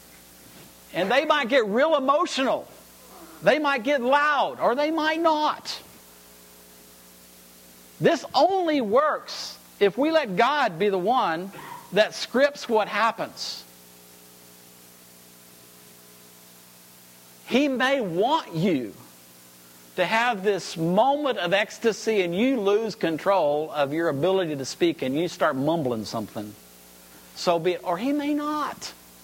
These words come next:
We can't script that. I do know that He wants to empower our lives so that we live well and that we take His message and deliver it to our generation. I know that.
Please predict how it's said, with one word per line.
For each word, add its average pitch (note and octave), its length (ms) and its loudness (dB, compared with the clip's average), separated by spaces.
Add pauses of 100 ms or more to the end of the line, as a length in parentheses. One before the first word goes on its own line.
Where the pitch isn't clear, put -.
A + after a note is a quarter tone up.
(360)
We C4+ 180 2
can't D4+ 320 -6
script - 460 -6
that. - 440 -6 (1600)
I F#3 140 0
do G#3+ 380 0
know E3 260 0
that E3 100 -2
He E3+ 60 2
wants A3 360 0
to G3+ 80 0
empower A3+ 720 0
our E3+ 220 0
lives F3 440 0
so E3+ 140 -2
that D3+ 180 2
we C#3 120 -2
live E3+ 420 0
well C4 440 -2 (1900)
and E3+ 140 0
that D#3+ 140 2
we D3+ 160 0
take A#3 340 0
His F#3+ 180 -2
message E3+ 440 -2
and C3+ 140 -2
deliver C#3 500 0
it C#3 120 -8
to C#3+ 100 -4
our C3 120 0
generation. A2 480 -8
I F#3+ 200 0
know A3 300 2
that. C#3+ 580 -6